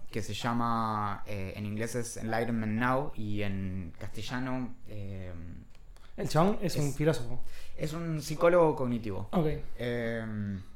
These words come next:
Speaker 1: creo que se está por, eh, por ilustrar aho-, el, eh, por publicar ahora, eh, el libro este de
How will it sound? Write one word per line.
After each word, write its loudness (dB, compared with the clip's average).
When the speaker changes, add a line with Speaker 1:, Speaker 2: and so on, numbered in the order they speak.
Speaker 1:
creo 2
que 0
se -4
está 2
por, 2
eh, -4
por -4
ilustrar 0
aho-, 2
el, -4
eh, -8
por -8
publicar 4
ahora, 6
eh, -4
el -4
libro -2
este -4
de -6